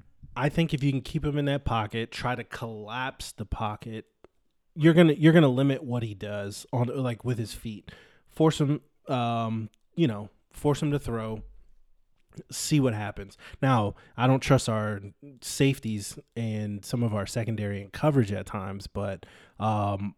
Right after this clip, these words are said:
I think if there's a way you're gonna shut him down, that's how it's gonna be. Um, offensively, I, I think if you can, uh,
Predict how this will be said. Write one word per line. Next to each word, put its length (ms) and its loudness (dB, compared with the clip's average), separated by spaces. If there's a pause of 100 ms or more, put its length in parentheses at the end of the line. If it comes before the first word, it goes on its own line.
(160)
I 180 2
think 360 -2
if 160 -2
there's 220 2
a 40 2
way 280 0
you're 220 -4
gonna 180 -4
shut 240 -4
him 100 -6
down, 220 -4
that's 180 -6
how 200 -6
it's 100 -10
gonna 180 -8
be. 340 -6 (360)
Um, 420 -2 (100)
offensively, 1080 4 (340)
I, 200 4 (2250)
I 100 2
think 300 4
if 160 4
you 100 6
can, 480 -2 (420)
uh, 600 -8